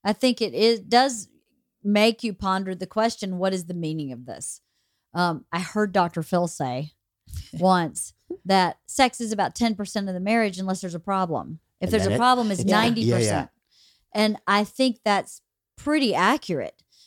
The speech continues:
Speaker 1: because I know it's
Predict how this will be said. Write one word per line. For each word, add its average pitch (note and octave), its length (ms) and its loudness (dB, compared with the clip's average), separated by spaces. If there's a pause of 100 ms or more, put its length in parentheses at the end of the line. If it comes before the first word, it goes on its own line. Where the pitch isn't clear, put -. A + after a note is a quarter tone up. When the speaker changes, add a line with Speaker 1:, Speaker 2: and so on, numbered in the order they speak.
(100)
Speaker 1:
because A3+ 220 4
I G#3+ 160 -2
know A3 460 2 (840)
it's A3+ 360 6